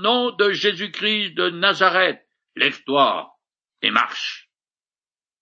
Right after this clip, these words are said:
Pierre demande aux mendiants de le regarder pour fixer son attention, et afin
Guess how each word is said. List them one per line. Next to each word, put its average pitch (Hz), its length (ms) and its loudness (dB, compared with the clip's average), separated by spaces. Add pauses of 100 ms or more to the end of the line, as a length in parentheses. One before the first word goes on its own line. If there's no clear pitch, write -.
(680)
Pierre 240 400 -2
demande 143 400 -4
aux 110 80 -2
mendiants 120 480 0
de 117 80 0
le 101 160 0
regarder 113 720 2
pour 107 320 -14
fixer 165 420 -2
son 123 220 -2
attention, 113 600 -2 (720)
et 170 120 4
afin 220 420 0